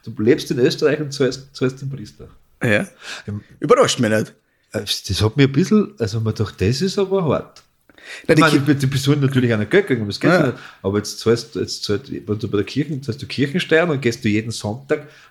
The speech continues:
Speaker 1: brav, unter Anführungszeichen,
Speaker 2: Mhm,
Speaker 1: in die
Speaker 2: mhm.
Speaker 1: Kirche, hast mal ein bisschen was in den Opferstock rein.
Speaker 2: Nur ein bisschen was,
Speaker 1: Ja,
Speaker 2: aber nur.
Speaker 1: und dann zahlst, und, aber der, von dem wird,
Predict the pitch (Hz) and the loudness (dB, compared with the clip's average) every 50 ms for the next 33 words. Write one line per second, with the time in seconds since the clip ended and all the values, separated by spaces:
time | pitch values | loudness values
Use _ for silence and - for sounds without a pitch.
0 | _ _ - 123 120 120 120 123 123 165 254 269 - - - 143 135 139 170 165 | _ _ 2 4 4 6 6 4 4 4 2 0 -2 -6 -12 -10 -8 -4 -2 0
1 | 147 127 127 - 107 123 117 117 - 165 170 - 180 165 165 120 143 135 131 - | 0 0 0 0 0 2 2 4 2 2 0 -2 -2 -2 2 2 0 0 -2 -6
2 | - - 131 156 151 - 180 147 120 120 - - 131 120 120 - 117 113 117 107 | -6 -4 -4 -4 -2 -2 -2 0 0 0 -2 -2 -4 -4 -4 -4 -4 -4 -2 -4
3 | 104 - 104 - 92 104 - - - - 139 135 - 170 175 170 - - 165 160 | -4 -4 -6 -6 -8 -8 -10 -10 -10 -8 -6 0 2 0 0 0 -2 -4 -2 -2
4 | 180 262 - - 127 120 - - 113 110 104 - - - 101 107 - - 113 139 | -2 -4 0 2 2 2 2 2 0 0 0 0 -2 -2 -2 -2 -2 -2 -2 -2
5 | - - 98 101 135 - - 120 123 135 - - - 123 143 - - - 135 127 | 0 0 0 0 -2 -2 -2 -2 -2 -2 0 4 4 4 4 4 -2 -6 -8 -8
6 | - - - 110 117 117 - 107 - - 101 - 113 120 120 120 117 | -6 -2 -2 0 0 0 -2 -4 -4 -4 -2 0 0 0 0 -2 -4